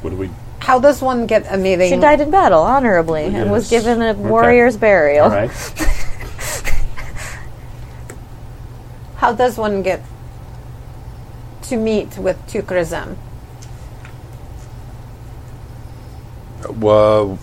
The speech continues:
Speaker 2: I should wish to do so. With
Speaker 4: uh, you would need to petition for an audience.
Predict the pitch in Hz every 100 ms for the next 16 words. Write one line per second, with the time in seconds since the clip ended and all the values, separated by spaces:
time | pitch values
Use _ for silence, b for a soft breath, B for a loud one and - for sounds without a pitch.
0 | - 220 233 320 226 226 208 - - -
1 | - - - 220 170 - - - 185 190
2 | - - - - - - - - - -
3 | - - - - - - - - - -
4 | 185 180 - - - - - - - -
5 | - 104 98 107 113 107 120 120 113 117
6 | 143 - 147 143 131 143 135 175 104 104
7 | -